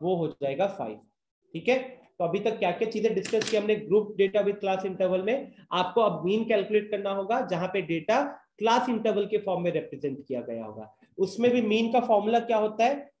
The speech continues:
तो उसमें भी mean का formula होता है sigma F I X I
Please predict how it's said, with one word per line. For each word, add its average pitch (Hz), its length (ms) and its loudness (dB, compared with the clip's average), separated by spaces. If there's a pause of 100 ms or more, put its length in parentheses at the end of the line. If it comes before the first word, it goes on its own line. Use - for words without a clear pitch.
तो 226 60 -4
उसमें 214 380 0
भी 254 120 -2
mean 220 240 -2
का 240 120 0
formula 226 380 2
होता 220 260 2
है 254 160 -2
sigma 202 380 -2
F 185 220 0
I 226 80 4
X 214 300 2
I 247 100 2